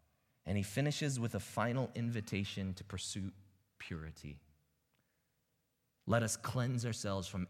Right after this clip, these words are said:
every defilement of body and spirit, bringing holiness to completion in the fear of God."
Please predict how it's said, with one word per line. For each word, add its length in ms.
every 260
defilement 720
of 160
body 280
and 100
spirit, 400
bringing 280
holiness 520
to 100
completion 680
in 140
the 60
fear 220
of 140
God." 240